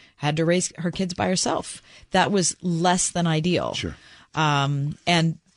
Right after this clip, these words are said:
Speaker 1: we could say, well, that, you know, she wasn't living in a family that God intended. Well, she is. She, she had to make it work. She had to
Speaker 2: Right.
Speaker 1: figure it out. There were a lot of people, uh, who she relied on to help her raise her kids.
Speaker 2: Mm-hmm.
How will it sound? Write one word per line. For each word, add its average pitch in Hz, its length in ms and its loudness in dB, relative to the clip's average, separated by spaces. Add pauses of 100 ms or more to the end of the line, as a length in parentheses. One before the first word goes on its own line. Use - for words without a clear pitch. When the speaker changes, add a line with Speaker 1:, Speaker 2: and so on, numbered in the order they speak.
(200)
Speaker 1:
we 170 260 -2
could 165 140 0
say, 160 200 2
well, 160 160 2
that, 156 280 0 (420)
you 151 100 -2
know, 127 260 0
she - 180 0
wasn't 156 280 2
living 151 380 0
in 147 160 -2
a 127 60 -2
family 143 380 0
that 131 200 -2
God 120 220 -2
intended. 123 560 -2 (360)
Well, 151 280 2 (160)
she 190 220 2
is. 220 200 -2 (540)
She, - 220 0 (160)
she - 160 2
had 147 100 4
to 151 60 2
make 156 140 2
it 110 60 0
work. 240 240 2
She - 140 0
had 160 60 2
to 156 60 -2
Speaker 2:
Right. - 40 -4
Speaker 1:
figure 175 200 2
it 170 60 2
out. 226 360 0
There 170 140 2
were 160 120 4
a 151 60 4
lot 160 300 2
of 175 120 -4
people, 185 480 -2 (500)
uh, 156 320 2
who 160 320 2
she 175 180 -2
relied 156 300 0
on 170 140 0
to 160 80 0
help 151 160 0
her 160 100 0
raise 151 180 -2
her 156 60 -4
kids. - 460 -8
Speaker 2:
Mm-hmm. 80 140 -12